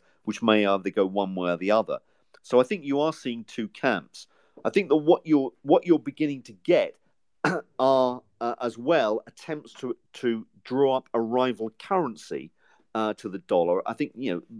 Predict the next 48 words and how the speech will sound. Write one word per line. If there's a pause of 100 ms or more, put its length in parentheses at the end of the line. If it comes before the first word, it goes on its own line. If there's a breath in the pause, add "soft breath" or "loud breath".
my
view
is, (640)
you
know,
good, (160)
good
luck
with
that.
It's
gonna
take
an
awful
long
time. (460 soft breath)
But,
you
know, (100)
uh,
as
the
Chinese
say,
every
journey
begins
with
one
step. (440)
And
what
they're
exploring
now
is
to (160)
produce
a (120)
currency.
This
came
out
of
the
brics
conference,